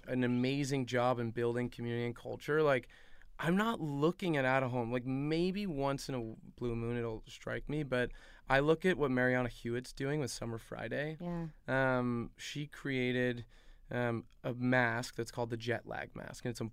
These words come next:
Speaker 1: face moisturizer, and it comes, it's one product in one tube. It's got a cool blue color, and if you check out their Instagram, you see how overnight they created a cult community. I mean, Mariana Hewitt, she's a b-, huge blogger, very influential,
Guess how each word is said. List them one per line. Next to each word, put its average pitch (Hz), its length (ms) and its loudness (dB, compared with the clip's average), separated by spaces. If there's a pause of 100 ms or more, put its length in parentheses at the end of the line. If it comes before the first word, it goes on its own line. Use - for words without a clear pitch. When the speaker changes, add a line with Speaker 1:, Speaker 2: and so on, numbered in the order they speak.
(140)
Speaker 1:
face 127 260 -2
moisturizer, 113 540 -8
and 117 100 -6
it 117 60 -10
comes, 120 220 -4
it's 110 180 -10
one 131 200 -2
product 123 480 0
in 113 80 -6
one 123 180 -2
tube. 117 420 -2 (300)
It's - 100 -18
got 113 140 -2
a 110 40 -6
cool 151 260 -4
blue 135 240 -2
color, 113 480 -6 (480)
and 139 200 2
if 127 100 -2
you 139 60 -2
check 202 240 -2
out 214 100 0
their 147 140 2
Instagram, 127 560 2 (440)
you 160 220 2
see 190 340 0
how 147 280 4 (240)
overnight 143 760 4
they 123 120 0
created 123 360 0
a 113 40 2
cult 123 340 -4
community. 110 560 -8
I - 40 -14
mean, 160 140 2
Mariana 180 300 6
Hewitt, 131 300 2
she's 127 140 -6
a 123 80 -2
b-, 120 280 -12
huge 160 380 -2
blogger, 123 520 2 (320)
very 139 240 4
influential, 123 800 -2